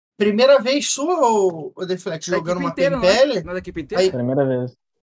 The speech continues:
Speaker 1: A equipe toda? Ninguém
Speaker 3: A equipe
Speaker 1: ainda tinha
Speaker 3: toda.
Speaker 1: jogado? Pô, que bacana, cara. Então vocês vão per-, <laughs> vão perder o... vão perder o cabacinho lá na
Speaker 2: É.
Speaker 1: P M P L, então.
Speaker 2: <laughs>
Speaker 1: É, moleque, tá maluco. Ó, o Lohan falou que ele é o mais lindo, né?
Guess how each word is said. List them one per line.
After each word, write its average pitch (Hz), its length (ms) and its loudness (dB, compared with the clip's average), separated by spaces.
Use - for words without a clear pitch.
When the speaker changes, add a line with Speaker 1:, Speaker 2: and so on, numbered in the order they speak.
Speaker 1:
A 190 120 2
equipe 277 360 -4
toda? 240 460 2
Ninguém 196 340 -4
Speaker 3:
A 254 40 0
equipe 277 140 0
Speaker 1:
ainda 240 140 -6
tinha - 160 -2
Speaker 3:
toda. 240 100 2
Speaker 1:
jogado? 214 540 2
Pô, 269 140 -6
que 247 140 -14
bacana, 254 760 -4
cara. 135 400 -8
Então 226 160 -6
vocês - 180 0
vão 226 160 2
per-, 233 320 -4
<laughs> - 180 -20
vão 240 280 -2
perder 220 480 0
o... 233 480 4
vão 190 200 -6
perder 208 420 0
o 233 80 -4
cabacinho 233 600 -2
lá 226 140 -2
na 262 60 -8
Speaker 2:
É. 247 40 -14
Speaker 1:
P - 80 -8
M 147 220 -4
P 240 60 0
L, 202 380 2
então. 175 180 -4
Speaker 2:
<laughs> 165 420 0
Speaker 1:
É, 165 480 2
moleque, 156 480 0
tá 170 120 -4
maluco. 180 500 0
Ó, 247 180 4
o 208 40 4
Lohan 220 480 2
falou 240 520 0
que 277 100 -4
ele 262 120 2
é 254 40 6
o 247 80 2
mais 262 280 2
lindo, 233 520 -4
né? 165 220 -8